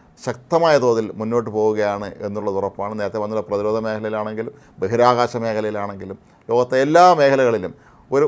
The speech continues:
ഒരു കാലത്ത് നമുക്ക് സ്വപ്നം കാ-, കാണാൻ പോലും കഴിയാതിരുന്ന മേഖലകളിലൊക്കെ തന്നെ ഇന്ത്യക്ക് ഇന്ന് അധീശത്വം നേടാൻ കഴിഞ്ഞിരിക്കുന്നു, ഇന്ത്യക്ക് ആധിപത്യം നേടാൻ കഴിഞ്ഞിരിക്കുന്നു എന്നുള്ളത് വളരെ പ്രധാനപ്പെട്ട കാര്യമാണ്. ഒരുപക്ഷേ മോദി ഭരണം അതിന് ഒരു വലിയ കരുത്തേകിയിരിക്കുന്നു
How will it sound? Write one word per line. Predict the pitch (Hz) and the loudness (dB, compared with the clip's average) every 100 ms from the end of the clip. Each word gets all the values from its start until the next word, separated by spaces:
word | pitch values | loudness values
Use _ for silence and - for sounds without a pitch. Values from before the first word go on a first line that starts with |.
| 147 | 2
ഒരു | 160 170 | 2 6
കാലത്ത് | 151 147 147 135 | 6 4 0 -2
നമുക്ക് | 131 147 | -4 -6
സ്വപ്നം | 123 143 147 143 | -6 -2 -2 0
കാ-, | 139 - | -2 0
കാണാൻ | 127 131 123 | 0 0 0
പോലും | 127 123 | -4 -4
കഴിയാതിരുന്ന | 113 117 127 123 117 127 120 | -4 0 2 2 0 -2 -2
മേഖലകളിലൊക്കെ | 117 127 123 113 - 127 | 0 2 2 0 -2 -6
തന്നെ | 107 107 - _ _ 113 | -6 -8 -12 _ _ -8
ഇന്ത്യക്ക് | 131 131 120 123 - | -4 -4 -2 -4 -4
ഇന്ന് | 110 113 110 - - 98 | -6 -6 -6 -10 -10 -4
അധീശത്വം | 113 139 131 120 | -2 -2 -4 -2
നേടാൻ | 113 113 107 | -2 -2 -2
കഴിഞ്ഞിരിക്കുന്നു, | 104 107 107 107 | -6 -6 -6 -8
ഇന്ത്യക്ക് | 104 104 104 120 | -6 -4 -2 0
ആധിപത്യം | 127 131 123 117 | -2 -4 -8 -6
നേടാൻ | 110 107 107 | -4 -4 -4
കഴിഞ്ഞിരിക്കുന്നു | 104 110 101 101 101 98 | -4 -6 -10 -10 -10 -8
എന്നുള്ളത് | 92 95 90 | -8 -8 -6
വളരെ | 92 110 - _ _ | -8 -8 -12 _ _
പ്രധാനപ്പെട്ട | 95 107 120 117 110 98 | -8 -4 -4 -4 -4 -2
കാര്യമാണ്. | 98 92 92 95 - _ - 139 | -4 -6 -8 -12 -16 _ -4 0
ഒരുപക്ഷേ | 139 110 110 101 - _ 120 | 2 0 -4 -6 -10 _ -4
മോദി | 127 139 156 - 117 | -2 -2 -4 -8 -2
ഭരണം | 117 117 110 - 110 | -2 -2 -6 -6 -6
അതിന് | 113 110 - | -6 -8 -6
ഒരു | 110 101 | -4 -2
വലിയ | 107 110 151 - - _ - | -2 -2 -4 -6 -20 _ -6
കരുത്തേകിയിരിക്കുന്നു | 120 151 180 160 139 127 117 - 127 131 | -2 2 8 8 8 -2 -6 -8 -6 -4